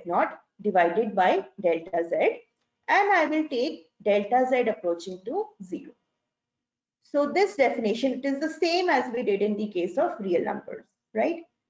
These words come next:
So if this limit value exists, then we say that the function is differentiable and we will term it as f dash at z naught, right?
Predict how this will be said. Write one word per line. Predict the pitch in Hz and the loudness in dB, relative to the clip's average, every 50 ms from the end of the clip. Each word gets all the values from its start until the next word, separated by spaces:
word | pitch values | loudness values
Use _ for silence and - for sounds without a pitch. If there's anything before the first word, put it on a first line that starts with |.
| _ _ _ _ _ | _ _ _ _ _
So | 311 320 - - | 0 0 0 2
if | 453 339 277 | 0 0 2
this | 247 370 427 427 415 427 | 4 2 2 2 2 0
limit | 339 302 294 277 277 285 277 | 0 2 4 4 4 2 4
value | 269 240 208 208 214 214 240 - | 4 4 4 4 2 -2 -2 -2
exists, | - 196 185 - - 170 165 214 330 339 - - - _ _ _ _ _ 214 | -2 -4 -4 -4 0 2 4 4 4 2 -2 -8 -14 _ _ _ _ _ 0
then | 208 220 226 240 233 | 2 2 2 2 2
we | 262 269 262 - - | 0 0 -2 0 0
say | 180 170 208 285 - | 0 0 0 -2 0
that | - 202 185 170 - 190 | 0 0 0 0 0 -4
the | 214 - | -4 -2
function | - 214 202 214 - - 302 262 | 0 0 0 -2 -4 -4 -2 -2
is | 233 214 - | -2 -2 -2
differentiable | 190 180 - - 175 170 175 - - 220 202 202 269 349 539 - - _ _ _ _ _ _ - | -6 -8 -4 -4 -4 -4 -4 -4 -4 -4 -2 0 0 0 0 0 -4 _ _ _ _ _ _ 0
and | 247 269 302 349 427 403 302 | 2 2 2 2 -2 -4 -4
we | 311 302 302 | -2 -2 -2
will | 247 285 277 277 277 294 | -2 -2 -4 -2 0 0
term | 254 240 247 233 | 2 2 2 0
it | 220 233 233 | -2 -2 0
as | 180 170 175 208 220 - _ _ | 0 2 2 0 -2 -6 _ _
f | 269 277 277 277 196 - | 2 2 2 0 -4 -2
dash | 180 165 165 185 254 262 - - _ | 0 2 2 2 0 0 -4 -12 _
at | - 170 165 - 269 - - _ _ 190 - | -4 -2 -2 -2 -2 -4 -14 _ _ -8 -2
z | - 139 - - - | 0 0 0 -2 -6
naught, | _ - _ _ _ _ _ _ _ _ _ _ _ _ _ _ _ _ _ _ _ _ _ _ _ _ _ 190 190 | _ -20 _ _ _ _ _ _ _ _ _ _ _ _ _ _ _ _ _ _ _ _ _ _ _ _ _ -4 -2
right? | 254 359 - | -2 -2 -4